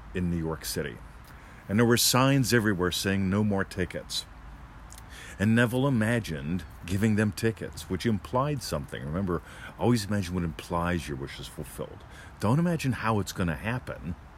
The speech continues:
Just imagine that it already has. And so Neville nails it. He feels himself giving his brothers the tickets.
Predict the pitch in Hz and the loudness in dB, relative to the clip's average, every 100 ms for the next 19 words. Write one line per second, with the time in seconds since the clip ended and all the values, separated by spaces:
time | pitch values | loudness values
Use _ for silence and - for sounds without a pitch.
0 | - - - - - - - - 120 - | -20 -20 -20 -20 -20 -18 -18 -6 -4 0
1 | 127 123 117 107 101 98 92 90 95 92 | 2 2 2 0 2 0 0 -2 0 -2
2 | 90 - - - - - - - 98 120 | -4 -8 -10 -12 -18 -18 -18 -10 0 2
3 | 110 156 180 160 156 151 82 - - - | 4 4 2 2 2 0 -2 -8 -16 -18
4 | - - - - - - - - - - | -20 -20 -20 -18 -18 -18 -20 -20 -20 -20
5 | - - - - - 107 120 - 117 120 | -20 -20 -20 -20 -2 2 2 4 4 4
6 | 120 110 107 107 - 95 90 92 80 80 | 2 2 2 0 0 -2 2 0 -2 -4
7 | 78 78 71 - - - - - - - | -4 -4 -6 -8 -10 -8 -10 -10 -10 -10